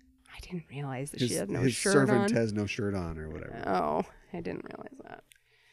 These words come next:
Speaker 2: 'Cause you gotta get some boobs in there.
Speaker 1: Oh, of
Speaker 2: Oh,
Speaker 1: course.
Speaker 2: Kevin O'Neill.
Speaker 1: Um, but, uh, yeah, they kinda had, like, uh, magical realism or whatever. And, well, like, she was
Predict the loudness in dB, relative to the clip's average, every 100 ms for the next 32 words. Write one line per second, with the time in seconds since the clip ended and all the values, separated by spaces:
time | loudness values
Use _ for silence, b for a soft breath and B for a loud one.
0 | -12 -6 -2 -2 -2 -4 -4 -4 -6 -8
1 | -8 -4 4 6 6 2 6 8 8 6
2 | 4 4 6 6 6 4 2 6 10 10
3 | 10 6 0 _ _ _ -18 -18 -16 6
4 | 8 8 6 6 6 6 6 4 -4 -12
5 | 0 8 10 10 8 4 4 6 8 6
6 | 4 2 0 0 _ -20 -20 _ _ _
7 | _ _ -10 -2 2 4 2 2 2 2
8 | 2 2 4 4 2 0 -2 -12 _ _
9 | -10 0 4 6 6 4 4 2 2 2
10 | 2 2 2 0 0 0 0 -2 -6 2
11 | 6 6 6 4 6 10 12 12 10 0
12 | -10